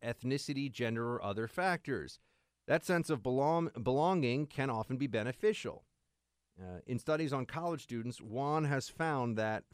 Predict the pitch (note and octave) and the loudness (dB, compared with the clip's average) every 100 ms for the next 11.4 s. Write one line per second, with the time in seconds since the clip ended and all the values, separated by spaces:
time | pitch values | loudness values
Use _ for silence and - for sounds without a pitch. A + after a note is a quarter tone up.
0 | - C#3+ D3+ E3 D3 B2 B2+ C3 C3 B2 | -4 0 2 0 2 2 2 0 0 0
1 | - B2+ B2+ B2+ A#2 G#2+ - - F3+ B2 | 0 0 2 2 0 -2 -4 -4 0 0
2 | C3+ - _ _ _ - A#2+ C3 D3+ C#3 | -2 -6 _ _ _ -4 0 2 2 2
3 | B2+ E3 - C#3+ C3+ C#3+ B2+ - C3+ G#2+ | 2 2 0 0 0 0 -2 -2 0 2
4 | A#2 A#2 A#2 G#2+ - A#2+ D3 C3 G#2 F#2+ | 0 0 -2 -2 -4 -2 -2 0 -2 -2
5 | G#2 A2 G2+ A2 D#2+ F2 F2+ F#2+ - F2+ | -4 -4 -4 -6 -6 -8 -6 -6 -6 -8
6 | E2+ G2+ - F3+ F3 G2 G#1+ F2+ _ _ | -8 -12 -12 -6 -4 -4 -8 -18 _ _
7 | _ _ _ _ _ _ - G2+ D#3 E3+ | _ _ _ _ _ _ -10 -2 0 2
8 | B2 A#2 G#2+ - B2 C4+ B3 C#4 C4 A3+ | 4 4 2 0 0 2 2 0 -2 -2
9 | A#3+ A3 A#3+ A3 E3+ C4 C#4+ A#3+ C3 G#2 | -2 0 0 0 0 0 2 2 2 2
10 | D#3 D#3+ F3 F3+ F#3+ G3+ G#3 G#3+ A#3+ F#3 | 0 0 -2 0 4 4 4 4 4 4
11 | A2 - - | 2 -2 -12